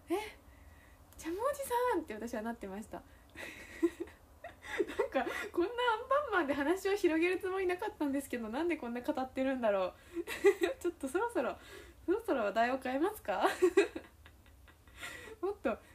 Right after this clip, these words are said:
完璧ライブとかについて話した方がいいんじゃないですか？<laughs> あ、五日連続だって。いつぶりですか？<laughs> いつぶりだろうか。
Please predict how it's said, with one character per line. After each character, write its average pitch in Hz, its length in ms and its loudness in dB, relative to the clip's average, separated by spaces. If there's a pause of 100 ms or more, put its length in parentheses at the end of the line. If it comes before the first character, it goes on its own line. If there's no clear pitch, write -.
(120)
完 302 220 -4
璧 339 220 0
ラ 415 80 -4 (100)
イ 381 40 -2
ブ 294 60 -4
と 269 120 -2
か 254 80 -4
に 247 120 -2
つ 240 80 -8
い 240 120 -4
て 262 80 -2
話 269 200 0
し 302 60 -10
た 302 80 0
方 254 140 -2
が 214 100 -8
い 247 40 -2
い - 20 0
ん 349 80 2
じ 302 60 2
ゃ - 20 -2
な 226 100 -2
い 226 60 -6
で 220 100 -8
す - 80 -14
か？ 208 320 -6
<laughs> - 80 -20 (1800)
あ、 339 220 8
五 - 0 -
日 - 40 -8
連 247 80 -8 (440)
続 453 180 -2
だ 480 60 2 (120)
っ - 40 -18
て。 285 180 6
い 226 80 -4
つ 254 140 -6
ぶ 330 100 0
り 370 100 2
で 403 120 2
す - 100 -10
か？ 214 240 2
<laughs> - 0 -
い 339 60 6
つ - 1200 -10
ぶ 349 40 0
り 349 40 -6
だ - 60 -18 (520)
ろ 403 60 2
う 359 60 0
か。 269 280 2